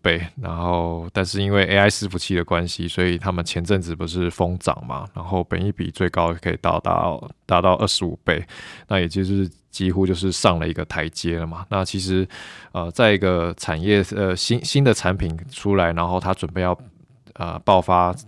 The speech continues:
呃，进入成长爆发期阶段的时候，市场都会对这个族群，呃，应该说主要受惠的族群呢，它会有一个重新定价的一个模-，模式出现啦。那现在轴承厂呢，其实就是在期待，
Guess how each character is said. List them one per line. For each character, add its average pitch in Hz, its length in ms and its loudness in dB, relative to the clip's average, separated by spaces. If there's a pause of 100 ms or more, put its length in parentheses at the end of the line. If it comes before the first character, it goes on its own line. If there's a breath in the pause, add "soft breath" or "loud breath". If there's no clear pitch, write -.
(180)
呃， 95 160 -4
进 104 180 0
入 98 100 0
成 90 240 -4
长 95 160 2
爆 95 180 6
发 92 220 4
期 - 480 -12
阶 92 220 -2
段 92 160 4
的 82 80 -6
时 - 120 -8
候， 82 80 -2
市 113 160 0
场 85 220 0
都 87 100 -2
会 92 120 2
对 95 160 2
这 90 100 -4
个 87 80 0
族 85 240 -6
群， 78 300 -6
呃， 87 200 -4 (160)
应 101 60 -8
该 104 100 2
说 104 140 2
主 87 240 -2
要 110 160 8
受 104 180 4
惠 95 140 6
的 87 80 2
族 85 180 -4
群 78 160 -8
呢， 80 160 -2
它 90 140 2
会 92 180 2
有 85 140 0
一 - 20 -6
个 87 120 -4
重 85 200 -4
新 92 220 -2
定 90 180 -2
价 85 320 2 (300 soft breath)
的 80 160 -4
一 95 120 -6
个 92 460 -4
模-， 90 240 -6
模 92 220 0
式 101 180 0
出 87 240 -4
现 90 240 0
啦。 87 160 -8 (380 loud breath)
那 95 420 4
现 113 220 0
在 98 240 6
轴 98 240 2
承 107 180 4
厂 90 240 2
呢， 80 80 -2
其 80 200 -8
实 78 100 -8
就 92 100 -2
是 92 220 -2
在 85 280 4
期 - 260 -6
待， 87 280 4